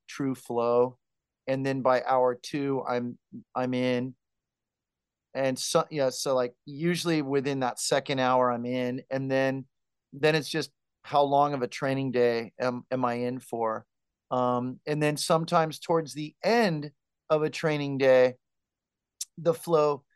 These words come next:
can kinda get a little broken up too, because then I'm starting to be like, "All right, is, you know, am I, is this a four, am I,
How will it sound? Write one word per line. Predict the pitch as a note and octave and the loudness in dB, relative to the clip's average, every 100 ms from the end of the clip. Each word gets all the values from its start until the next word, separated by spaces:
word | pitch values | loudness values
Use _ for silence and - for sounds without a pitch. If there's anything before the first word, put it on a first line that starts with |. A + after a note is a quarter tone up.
| _ _ | _ _
can | E3 E3 | -12 -4
kinda | E3+ D3 C#3 | 0 0 0
get | D3+ C#3 - | -2 -4 -4
a | |
little | D3 C#3+ | 0 0
broken | B2+ C#3 C#3 C#3 C3 | 2 4 4 2 -2
up | B2+ - | -2 -4
too, | - D#3+ | -4 -2
because | C3+ - C3+ A#2+ | -2 2 2 2
then | C#3 | 0
I'm | C3+ | 0
starting | B2+ C#3+ B2+ | 0 -2 -2
to | C3 | -4
be | C3+ | 0
like, | A#2 - _ _ - | 0 -2 _ _ 2
"All | C3 | 2
right, | A#2+ A2+ - _ _ _ - | 2 -2 -6 _ _ _ -10
is, | D3 C3+ - | -8 -8 -6
you | C#3 | -2
know, | B2+ | -2
am | B2 C#3 | 0 0
I, | C#3+ - | 0 -2
is | D3+ C3 | -6 -4
this | E3+ F3+ | 0 0
a | |
four, | E3 D#3+ D3 C#3 _ - | 0 2 2 0 _ -12
am | C3 D3 | -6 2
I, | D#3+ | 4